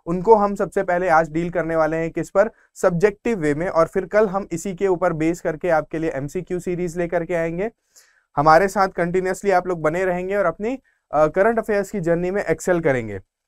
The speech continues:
शुरू करने से पहले आप सभी जो भी लोक सेवा आयोग की परीक्षा की तैयारी करने वाले स्टूडेंट्स हैं,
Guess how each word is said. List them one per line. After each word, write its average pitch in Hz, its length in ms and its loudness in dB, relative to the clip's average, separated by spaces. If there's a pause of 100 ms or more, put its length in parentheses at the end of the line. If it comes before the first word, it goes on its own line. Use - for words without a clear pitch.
(360)
शुरू 240 380 4
करने 214 380 4
से 214 160 0
पहले 196 380 2
आप 180 260 6
सभी 202 420 -2
जो 180 260 2
भी 202 180 -2
लोक 185 380 4
सेवा 190 440 2
आयोग 175 440 2
की 196 400 -4 (100)
परीक्षा 165 500 2
की 202 200 -4
तैयारी 165 480 2
करने 170 300 -2
वाले 160 300 0
स्टूडेंट्स 165 580 -6
हैं, 165 260 -4